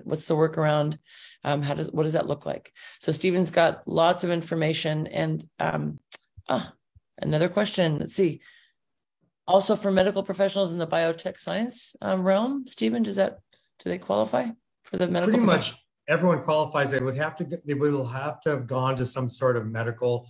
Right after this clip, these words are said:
Speaker 2: school, but, like, vet, vets, ophthalmologists, dentists,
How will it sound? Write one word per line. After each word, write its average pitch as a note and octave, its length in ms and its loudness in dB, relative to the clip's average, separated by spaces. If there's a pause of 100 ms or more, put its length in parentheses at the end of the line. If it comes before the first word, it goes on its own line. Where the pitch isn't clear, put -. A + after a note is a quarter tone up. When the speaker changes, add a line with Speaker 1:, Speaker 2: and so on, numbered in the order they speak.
(160)
Speaker 2:
school, C3 420 2
but, A#2+ 180 0
like, A#2 240 -6
vet, C3+ 520 -4
vets, - 640 -2 (100)
ophthalmologists, C#3 800 -2 (320)
dentists, F#3 880 0